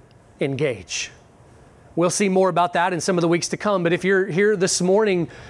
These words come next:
or listening to us and you have never turned to Christ to be saved, something you need to know i-, is that you are not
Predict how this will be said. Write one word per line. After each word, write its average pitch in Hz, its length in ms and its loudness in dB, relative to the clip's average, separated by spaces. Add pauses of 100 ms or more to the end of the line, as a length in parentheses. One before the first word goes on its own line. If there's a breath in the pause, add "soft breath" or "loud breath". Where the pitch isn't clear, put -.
(200 loud breath)
or 185 280 4
listening 196 400 2
to 196 160 2
us 185 160 0
and 160 140 0
you 220 160 4
have 175 300 0
never 185 640 0
turned 214 480 2
to 170 120 -4
Christ 196 500 -2
to 180 60 0
be 160 140 0
saved, 175 480 0
something 185 440 -2
you 214 220 2
need 175 360 0
to 160 100 -2
know 143 360 0 (1000 loud breath)
i-, 214 40 2
is 190 380 -2
that 220 200 -2
you 226 220 2
are 269 240 4
not 233 480 2